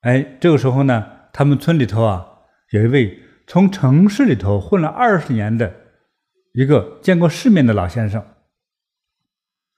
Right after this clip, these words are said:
所以村里人赶上说，“来，来，来，老先生，这个是见过世面的，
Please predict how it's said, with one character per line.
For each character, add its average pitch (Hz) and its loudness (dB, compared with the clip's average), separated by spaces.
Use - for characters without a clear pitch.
所 - -2
以 143 2
村 190 -2
里 170 0
人 170 0
赶 147 -2
上 156 2
说 165 2
，“来， 180 0
来， 185 0
来， 175 0
老 143 0
先 165 0
生， 160 0
这 208 2
个 160 0
是 147 0
见 175 -2
过 175 2
世 208 -4
面 127 -2
的， 90 -14